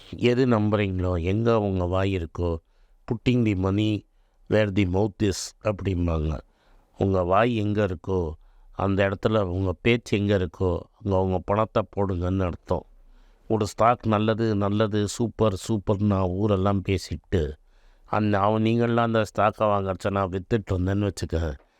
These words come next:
என்னோட பெரிய அயோக்கியம் யாரும் இருக்க முடியாது.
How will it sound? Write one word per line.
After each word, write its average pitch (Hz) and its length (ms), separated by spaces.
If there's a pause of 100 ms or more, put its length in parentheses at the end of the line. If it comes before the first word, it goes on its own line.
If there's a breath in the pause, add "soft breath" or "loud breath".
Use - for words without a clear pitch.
(340 soft breath)
என்னோட 113 420
பெரிய 107 400
அயோக்கியம் 98 560
யாரும் 92 300
இருக்க 87 240
முடியாது. 82 460